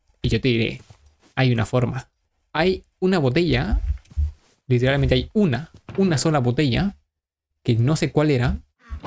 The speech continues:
Era del Evercraft, eso sí me acuerdo. Y en el origen de la oscuridad me explican muy bien lo que es ese,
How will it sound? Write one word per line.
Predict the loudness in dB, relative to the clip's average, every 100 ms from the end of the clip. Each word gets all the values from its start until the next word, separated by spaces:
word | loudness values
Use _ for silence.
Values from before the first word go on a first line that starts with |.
| -6 -2
Era | 0
del | 0 0
Evercraft, | 0 0 0 -2 -2 -4
eso | -2 0
sí | 0
me | 0
acuerdo. | 0 0 0 -2 -8 -8
Y | 0 0 2
en | 2 2
el | 0 0 -2 -2
origen | 0 0 0 0
de | 2
la | 0
oscuridad | 0 0 0 2 0 -4 -4
me | -2 -2
explican | -2 -2 -2 0 0
muy | 2 2 2
bien | 0 0 0
lo | 0
que | 2 2
es | 0 -2
ese, | 0 0 0 -2 0 0 0 -2